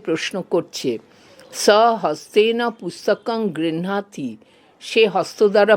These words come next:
পুস্তকখানি গ্রহণ করছে, বালকঃ ভিক্ষুকায় বস্ত্রং যচ্ছতি, বালকটি ভিক্ষুককে বস্ত্র দিচ্ছে, বালকঃ বৃক্ষাৎ অপতত, বালকটি বৃক্ষ হতে পড়েছিল।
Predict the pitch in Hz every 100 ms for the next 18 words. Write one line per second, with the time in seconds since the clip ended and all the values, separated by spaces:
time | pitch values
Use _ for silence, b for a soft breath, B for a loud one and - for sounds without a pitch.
0 | - 170 - 208 - - 202 202 147 165
1 | 214 214 - 180 - 117 - _ B B
2 | - 151 151 165 185 247 226 - - 147
3 | 165 170 - 226 - 180 156 151 165 185
4 | 139 - - 190 202 208 147 139 - 240
5 | 214 - 117 - b b b b 147 165
6 | 190 190 - 233 170 165 - 240 - -
7 | 220 170 147 - - 202 180 160 196 -
8 | - 113 - _ B B B 143 156 160
9 | 160 185 - 226 - 143 165 - - -
10 | 214 - _ 156 160 - 139 - 233 226
11 | _ _ b b b 151 175 196 - 247
12 | 226 170 - 143 160 180 - 233 208 190
13 | - 214 208 151 170 202 - 156